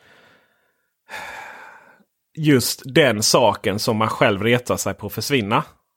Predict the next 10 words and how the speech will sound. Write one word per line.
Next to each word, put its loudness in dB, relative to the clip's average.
Eh, -2
så 0
är 6
det 2
inte. -4
Däremot 2
är 4
jag 2
väldigt -2
rädd. 0